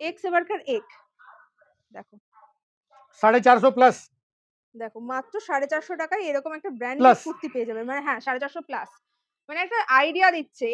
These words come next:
Speaker 1: exactly কিন্তু সেম দাম নয়।
Speaker 2: एग्जैक्ट प्राइस नहीं बताने का कारण जो मेरे एग्जिस्टिंग कस्टमर है, जो मेरे से लेके already बेच रहे हैं, उनको बेचने में तकलीफ ना हो जाए।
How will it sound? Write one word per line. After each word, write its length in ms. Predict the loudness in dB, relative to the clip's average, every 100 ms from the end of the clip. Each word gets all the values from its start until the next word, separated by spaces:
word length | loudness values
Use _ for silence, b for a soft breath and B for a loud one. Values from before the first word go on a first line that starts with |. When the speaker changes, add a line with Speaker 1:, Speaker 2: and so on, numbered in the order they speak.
| -6
Speaker 1:
exactly 380 | 0 0 0 -4
কিন্তু 160 | -6 -6 -4
সেম 180 | -6 -2 -2
দাম 120 | -2 -2
নয়। 160 | -2 -2 -8 _ _ _ _ _ -12
Speaker 2:
एग्जैक्ट 340 | 2 4 4 4
प्राइस 200 | 0 2 0
नहीं 100 | 0
बताने 200 | 2 2 2
का 60 | 4
कारण 160 | 4 4
जो 60 | 4
मेरे 100 | 6 6
एग्जिस्टिंग 300 | 4 0 4
कस्टमर 300 | 4 4 4 4
है, 40 | 4
जो 60 | 4
मेरे 120 | 4
से 60 | 4 4
लेके 160 | 6 6
already 260 | 4 2 4
बेच 160 | 4 6 4
रहे 140 | 4 4
हैं, 80 | 2
उनको 120 | 2 4
बेचने 200 | 4 2
में 80 | 2 4
तकलीफ 220 | 4 4 4
ना 40 | 6
हो 60 | 4
जाए। 140 | 2